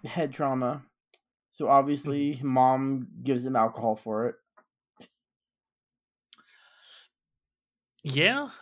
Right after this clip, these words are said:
Speaker 2: I mean,
Speaker 1: I mean, at that point,
Speaker 2: at that point,
Speaker 1: he
Speaker 2: uh,
Speaker 1: deserves
Speaker 2: yeah.
Speaker 1: it. <laughs> He needs a drink.
Speaker 2: Yeah. Yeah, exactly. Uh, he, he needs to calm down. She knows he, he, you know, senses are heightened. Maybe that is
Speaker 1: Mm-hmm.
Speaker 2: actually something that will help him in that moment.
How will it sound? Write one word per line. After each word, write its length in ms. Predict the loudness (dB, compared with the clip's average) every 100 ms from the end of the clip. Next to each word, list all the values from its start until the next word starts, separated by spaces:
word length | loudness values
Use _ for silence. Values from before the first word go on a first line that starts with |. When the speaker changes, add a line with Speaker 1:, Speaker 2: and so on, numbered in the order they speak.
| -4
Speaker 2:
I 80 | 0
mean, 360 | 2 2 -2 -8 -20 _ _ _ _ 0
Speaker 1:
I 40 |
mean, 120 | 4
at 80 | 6
that 220 | 4 2
point, 220 | 0 -2
Speaker 2:
at 120 | -2 2
that 260 | 2 2
point, 240 | -2 -4 0
Speaker 1:
he 60 |
Speaker 2:
uh, 20 |
Speaker 1:
deserves 720 | 0 0 0 0 -4 -8 -10 -12 -10
Speaker 2:
yeah. 360 | -10 -2 6 8
Speaker 1:
it. 160 | 8 6
<laughs> 80 | _ -20 _ _
He 120 | 2 4
needs 240 | 6 4
a 80 | 0
drink. 340 | 0 0 0
Speaker 2:
Yeah. 160 | -2 -4 -8 _ _ _ _ _ _ _ _ _ _ _
Yeah, 260 | -8 -4 -4 -6 -4
exactly. 680 | -2 2 0 0 -6 -8 -12 _
Uh, 400 | -6 -4 -2 -4 -6 -12 _ _ _ -20 _ _ _ _ _ _
he, 240 | -8 -4 -4
he 240 | -2 -2
needs 240 | 0 -2 -4
to 100 | -6
calm 280 | -2 -6 -4
down. 320 | -6 -6 -6
She 160 | -6
knows 320 | -4 -2 -2 -4
he, 380 | -4 -4 -8 -12
he, 180 | -20 -8
you 100 | -4
know, 220 | -4 -6
senses 400 | -10 -6 -6 -4
are 100 | -2
heightened. 480 | 2 0 0 -6 -8
Maybe 260 | -6 -2 0
that 180 | 2 2
is 260 | 0 -4
Speaker 1:
Mm-hmm. 100 | -6
Speaker 2:
actually 360 | -4 -6 -6 -10
something 300 | -10 -12 -8
that 140 | -8 -6
will 160 | -6
help 220 | -4 -4
him 160 | -6 -10
in 140 | -12 -10
that 160 | -10
moment. 300 | -12 -12 -14